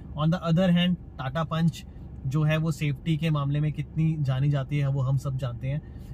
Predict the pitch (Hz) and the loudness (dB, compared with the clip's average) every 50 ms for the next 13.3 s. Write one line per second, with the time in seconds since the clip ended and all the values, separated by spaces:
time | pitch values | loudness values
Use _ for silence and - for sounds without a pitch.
0 | - - - 147 147 147 - - 170 160 156 139 - 160 151 139 - 165 160 156 | -10 -8 -4 -2 -2 -2 -2 -2 0 0 0 0 0 -2 -2 -2 0 0 0 2
1 | 143 156 156 151 151 143 - 151 143 139 143 131 127 143 143 139 131 131 127 117 | 2 2 2 2 2 0 0 -2 -2 -2 -4 -4 -2 -2 -2 -2 -2 -2 -4 -6
2 | 135 131 127 135 143 143 - - 160 147 - 156 156 - - 185 170 160 160 156 | -6 -6 -4 -2 -2 -2 -2 -2 -4 -2 -2 -2 -2 -2 -2 -2 -2 0 0 0
3 | 156 151 170 147 - 165 160 165 160 156 165 160 147 139 135 123 147 151 147 147 | 0 0 -2 -2 -2 0 0 0 0 0 0 0 0 -2 -2 0 0 0 2 2
4 | 147 147 143 160 147 135 143 143 151 160 147 151 143 143 147 147 147 143 - 151 | 0 0 0 0 0 0 2 2 2 0 0 -2 -2 0 0 0 0 0 0 -2
5 | 151 151 - - - - - - - - 127 127 147 139 139 175 160 139 - - | -4 -6 -6 -8 -14 -14 -14 -12 -8 -6 -2 -2 -2 0 0 -2 -2 -2 -2 -2
6 | 139 135 147 151 143 - - - - - - - 151 147 156 139 - 147 143 139 | -2 0 2 0 0 -2 -6 -14 -14 -10 -4 0 2 2 2 2 2 2 2 2
7 | 143 147 - - - - - - - 220 220 196 214 214 202 190 185 - - 190 | 0 -2 -4 -6 -8 -10 -10 -8 -6 -4 -2 -2 0 0 2 0 0 0 -2 -2
8 | 196 175 165 165 160 160 - 180 180 165 165 170 170 165 160 151 - 170 175 160 | 0 2 4 4 4 4 4 4 2 2 4 2 2 2 2 2 0 0 2 4
9 | 151 143 147 151 151 156 156 - 160 151 147 139 131 127 127 127 131 147 156 151 | 4 4 4 4 2 0 0 0 0 -2 -2 0 -2 -2 -2 0 0 0 -2 -2
10 | - - 143 139 135 135 135 135 135 131 - 131 131 131 - - 151 143 135 - | -4 -6 -6 -2 0 0 0 0 -2 -4 -4 -4 -6 -6 -4 -2 -2 -2 -2 0
11 | 143 135 131 139 160 147 - 147 156 160 147 131 143 156 143 143 143 139 143 143 | -2 -2 0 0 -2 -2 0 4 4 4 4 4 4 2 2 2 0 0 0 0
12 | 147 139 143 143 139 135 131 139 139 131 123 135 127 131 135 135 131 127 120 117 | 0 0 2 2 0 0 0 0 -2 -2 -2 -2 -2 -2 -2 -4 -4 -6 -8 -10
13 | 110 - 123 123 135 | -10 -10 -8 -8 -8